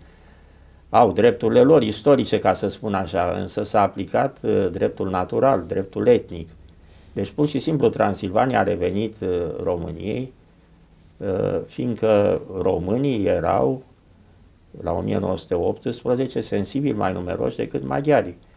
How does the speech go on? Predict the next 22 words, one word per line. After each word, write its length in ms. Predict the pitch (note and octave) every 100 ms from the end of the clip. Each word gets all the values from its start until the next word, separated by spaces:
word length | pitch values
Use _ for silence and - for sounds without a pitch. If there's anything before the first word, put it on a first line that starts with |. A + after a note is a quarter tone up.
| _
Deci, 200 | - G2
în 120 | G#2+ G2+
teritoriul 640 | F#2+ G2 A#2 A2+ G#2 F2+
care 280 | F2 F2 F2+
s-a 400 | - E2+ E2+ E2+
unit 220 | F#2 G2+
atunci 300 | F2+ F2 G2+
cu 120 | -
România, 440 | F2+ F2 E2+ F#2+ G#2+
nu 100 | A2
numai 280 | G2 F2 E2+
Transilvania 640 | E2+ E2+ E2+ F2 F#2 F2
propriu-zisă, 600 | - - F#2 F#2+ F2 D#2
ci 100 | E2
și 180 | - -
Banatul, 540 | F2 E2 F2 A#2+ -
Crișana, 480 | E2+ F2 - G#2 G2+
Maramureșul, 640 | E2 E2 E2+ G2 G2+ - D#2+
deci 160 | D#2+
zicem 300 | F#2 F2+ F2
Transilvania 680 | E2+ D#2+ F2 F2+ F2 F2+ E2+
așa, 280 | E2 -